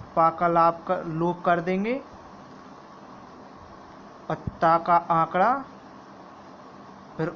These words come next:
उसी में महोदय जोड़ देंगे, सभापति महोदय, और भा का डैश निकाल देंगे, ठीक है। फोर्थ वर्ड है हमारा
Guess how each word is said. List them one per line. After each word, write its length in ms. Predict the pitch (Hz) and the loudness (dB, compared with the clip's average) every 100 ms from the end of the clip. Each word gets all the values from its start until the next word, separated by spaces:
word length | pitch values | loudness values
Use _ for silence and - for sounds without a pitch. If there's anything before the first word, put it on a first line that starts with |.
| - | -8
उसी 260 | 165 180 190 | -6 -4 -2
में 120 | 247 | -2
महोदय 440 | 196 151 147 147 | -2 -2 -4 -4
जोड़ 220 | 143 143 139 | -4 -4 -6
देंगे, 260 | 139 139 | -8 -8
सभापति 640 | 135 147 147 151 160 226 277 - | -8 -8 -6 -8 -10 -8 -12 -10
महोदय, 580 | 160 143 139 139 131 123 | -8 -6 -6 -6 -6 -8
और 140 | - 143 | -12 -12
भा 180 | 127 131 | -8 -6
का 140 | - 220 | -4 -4
डैश 300 | 170 143 147 | -4 -6 -8
निकाल 340 | 131 131 127 | -8 -8 -8
देंगे, 320 | 123 127 123 - - - - - - - | -10 -14 -16 -18 -20 -20 -20 -20 -16 -10
ठीक 180 | 180 | -6
है। 160 | 240 285 240 - - - - - - - - | -4 -6 -8 -18 -20 -20 -20 -20 -20 -14 -4
फोर्थ 260 | 156 160 | -4 -2
वर्ड 300 | 170 170 175 170 | 0 2 2 2
है 180 | 185 180 | 2 2
हमारा 360 | 175 185 220 | 2 2 0